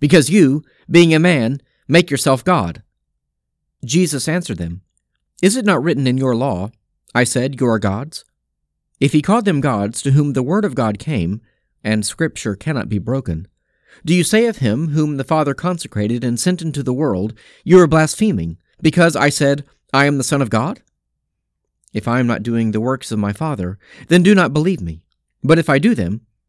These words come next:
even though you do not believe me, believe the works, that you may know and understand that the Father is in me, and I am in the Father." Again they tried to arrest him, but he escaped from their hands.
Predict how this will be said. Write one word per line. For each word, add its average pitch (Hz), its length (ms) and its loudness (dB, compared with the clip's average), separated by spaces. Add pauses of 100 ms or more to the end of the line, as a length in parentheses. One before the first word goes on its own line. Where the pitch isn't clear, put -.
(120)
even 190 260 2
though 160 100 2
you 135 200 0
do 139 140 -2
not 131 180 -2
believe 143 300 -2
me, 87 240 -8 (340)
believe 156 360 4
the 143 100 0
works, - 440 -10 (420)
that 135 140 4
you 156 140 2
may 147 160 4
know 156 320 0
and 131 100 0
understand 143 540 0
that 117 120 -4
the 123 60 -4
Father 165 380 -2
is 120 220 -4
in 123 180 -2
me, 147 320 -4 (380)
and 131 180 2
I 113 380 -2
am 117 100 -2
in 117 100 -2
the 110 60 -2
Father." 104 460 -10 (800)
Again 208 260 6
they 180 140 4
tried 196 240 2
to 160 100 2
arrest 160 360 -2
him, 98 240 -6 (180)
but 170 100 6
he 170 120 4
escaped 214 360 2
from 156 200 -6
their 135 120 0
hands. 107 520 -6